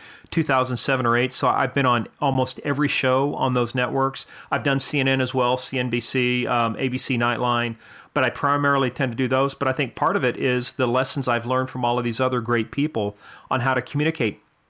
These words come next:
If I could figure out how to communicate, I can take the complex, make it simple to understand,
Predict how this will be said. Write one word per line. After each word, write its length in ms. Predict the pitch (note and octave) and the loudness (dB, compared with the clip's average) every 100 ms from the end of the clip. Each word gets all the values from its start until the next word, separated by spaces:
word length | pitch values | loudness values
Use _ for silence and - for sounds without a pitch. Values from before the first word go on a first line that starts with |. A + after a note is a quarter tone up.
| - | -10
If 140 | - | -2
I 100 | D#3 | -2
could 160 | E3 C3 | -2 -4
figure 200 | D#3+ D3+ | 0 0
out 120 | C#3 | 2
how 120 | C#3 | 2
to 40 | B2 | 0
communicate, 560 | - D3 C#3+ B2+ B2 - - - | -2 -2 -2 -2 -4 -6 -20 -6
I 80 | C3+ | -4
can 140 | B2+ C#3+ | -2 -2
take 200 | D3 C#3+ | -2 -2
the 60 | |
complex, 640 | - C#3 C3+ D3 C#3+ - - | -2 0 0 0 -2 -4 -8
make 380 | D3 C3 C#3 - | -4 0 0 -2
it 100 | - | -2
simple 340 | - C#3+ D3+ | -2 -2 -2
to 60 | C3+ | 0
understand, 600 | D3+ C3+ - C3+ C3+ | 0 -2 -2 0 0